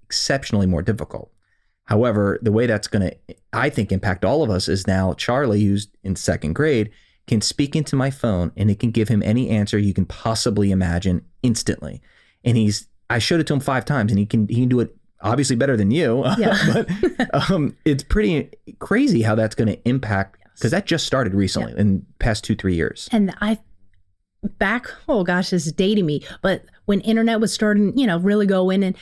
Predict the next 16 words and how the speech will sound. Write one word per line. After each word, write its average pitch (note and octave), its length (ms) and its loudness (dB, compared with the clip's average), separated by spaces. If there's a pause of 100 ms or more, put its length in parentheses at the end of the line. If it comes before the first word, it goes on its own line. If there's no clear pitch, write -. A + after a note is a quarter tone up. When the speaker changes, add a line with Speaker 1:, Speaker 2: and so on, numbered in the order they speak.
(160)
Speaker 2:
when F3+ 160 2
we F3+ 100 2
could E3 320 -6
Google A3 400 2
stuff, - 600 -4
Speaker 1:
Yeah. A2+ 180 0 (920)
Speaker 2:
my F#3+ 160 2
students A#3 360 2
would G#3 100 2
be G#3 100 2
like, E3 200 -2
"I G3+ 100 0
need A3+ 160 2
that G#3+ 140 0
answer G#3 280 0
now." F3 580 -2